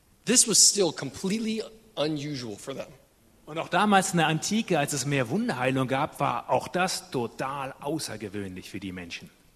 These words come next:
Speaker 1: But then Jesus did something more amazing right after.
Speaker 2: Und dann hat Jesus was Faszinierenderes danach gesagt.
Speaker 1: He walks up to a town called Nain, and there's a funeral procession.
Speaker 2: Er geht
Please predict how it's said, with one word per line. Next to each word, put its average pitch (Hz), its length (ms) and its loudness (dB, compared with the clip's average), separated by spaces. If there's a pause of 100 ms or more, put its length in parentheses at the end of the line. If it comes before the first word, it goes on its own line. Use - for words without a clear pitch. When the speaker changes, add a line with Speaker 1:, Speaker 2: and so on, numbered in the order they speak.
(320)
Speaker 1:
But 202 140 4
then 330 200 8
Jesus 254 280 6
did 254 180 4
something 196 460 6
more 262 240 12
amazing 180 400 6
right 165 160 8
after. 143 340 2 (1000)
Speaker 2:
Und 185 140 -10
dann 247 160 2
hat 185 120 6
Jesus 185 220 10
was 160 280 2
Faszinierenderes 175 800 4
danach 143 340 2
gesagt. 107 240 -12 (540)
Speaker 1:
He 185 120 -2
walks 220 380 8
up 233 160 6
to 196 180 0
a 151 60 0
town 170 640 0
called 127 300 2
Nain, 131 520 0 (280)
and 165 100 -2
there's 147 140 -2
a 135 40 -4
funeral 185 720 0
procession. - 500 -6 (500)
Speaker 2:
Er 143 60 -8
geht 208 420 -2